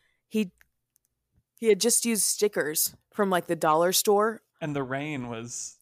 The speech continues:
Speaker 2: disintegrating
Speaker 1: And
Speaker 2: them.
Speaker 1: Yeah, and so they started to peel off, so it was just a plain yellow shirt instead of, like, a park ranger shirt. Um, so that was, that was suspicious.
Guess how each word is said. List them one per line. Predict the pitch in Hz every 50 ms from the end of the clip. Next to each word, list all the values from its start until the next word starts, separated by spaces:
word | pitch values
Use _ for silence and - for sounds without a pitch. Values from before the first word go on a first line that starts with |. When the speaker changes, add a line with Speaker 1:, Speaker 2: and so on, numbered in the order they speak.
| -
Speaker 2:
disintegrating | - 131 - - - 135 139 139 120 117 202 202 190
Speaker 1:
And | 180 -
Speaker 2:
them. | 101 104 113 120 120 _ _ _ _ _ _ -
Speaker 1:
Yeah, | 196 185 190 185 185 185 180 -
and | - 190 190 185
so | - - - 202 185 185 175 170 - - - - - - - _ -
they | 202 196
started | 190 - - 202 208 208 196
to | 175 180
peel | - - - - 196 190 180
off, | 175 170 175 202 -
so | - - 202 185
it | 180
was | 180 170 160
just | - 190 180 -
a | 180
plain | - - - 185 175 175 170
yellow | 165 165 156 156 151 151
shirt | 147 - - 165 160 151 -
instead | - 165 151 - - 170 160
of, | 160 151
like, | 160 151 -
a | 151
park | 143 - - - 160 151 - -
ranger | 151 143 143 147 143 - - -
shirt. | - - - - - _ _ _ _ - - - - _ _ _
Um, | - 175 165 156 151 151 151 170 165 -
so | - 196
that | 190 185 185
was, | 190 180 - -
that | 196 185
was | 175 170
suspicious. | - 190 - - - 160 147 - - - - - - - - - -